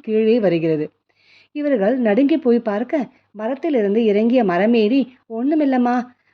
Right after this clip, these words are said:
நாலு நாள் முன்னாடி தேங்காய் பறிக்க ஏறும்போது போனை மேலேயே விட்டுட்டு வந்துட்டேன். எங்கடா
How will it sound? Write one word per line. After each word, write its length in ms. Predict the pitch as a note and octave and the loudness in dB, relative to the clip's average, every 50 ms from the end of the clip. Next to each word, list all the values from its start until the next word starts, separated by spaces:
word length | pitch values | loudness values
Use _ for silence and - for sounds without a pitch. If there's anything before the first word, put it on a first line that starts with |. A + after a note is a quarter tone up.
| _ - | _ -10
நாலு 360 | A3 G3+ G3 G#3+ B3 C4 C4+ | -8 -6 -2 -2 0 0 2
நாள் 220 | A#3+ A#3 B3+ D4+ C#4 | 2 2 2 2 2
முன்னாடி 440 | B3+ A3+ A3 A3+ A#3 A#3 G#3+ G3+ A3 C4+ | 2 2 2 2 2 2 4 2 2 2
தேங்காய் 440 | B3 A3 F#3+ G3+ B3 B3+ D4 C#4+ - | 0 0 0 0 0 2 0 0 0
பறிக்க 240 | B3 G#3+ G3+ G3 G#3 | 2 0 0 2 2
ஏறும்போது 540 | G3 F#3 F#3+ G#3 G#3+ G3+ F#3+ F#3+ G3+ B3 D4+ C#4 A#3+ - - _ _ _ | 2 2 4 2 2 0 0 0 0 2 2 0 -2 -4 -10 _ _ _
போனை 320 | - A#3 A#3+ C#4 D#4 D4+ C#4 | -6 -4 -2 -2 0 0 0
மேலேயே 600 | G#3+ F#3 F#3 G#3 A#3 B3 B3 A3 F3+ F3 F#3+ C4 D#4+ E4 D4+ | 0 0 0 0 2 2 2 2 2 4 4 4 4 2 2
விட்டுட்டு 380 | C4 A3+ A3+ A3 B3+ B3 B3 C4+ | 2 0 -2 0 -2 -2 0 0
வந்துட்டேன். 520 | C4 B3 A#3 A3+ A3+ A3 G#3 A3 G#3+ G#3 - _ _ _ _ _ _ _ _ _ _ - | 0 0 2 2 2 0 0 -2 -4 -4 -6 _ _ _ _ _ _ _ _ _ _ -12
எங்கடா 360 | A#3+ A#3 B3 B3+ C#4+ D4 D4+ | -8 -6 -4 -2 -2 0 0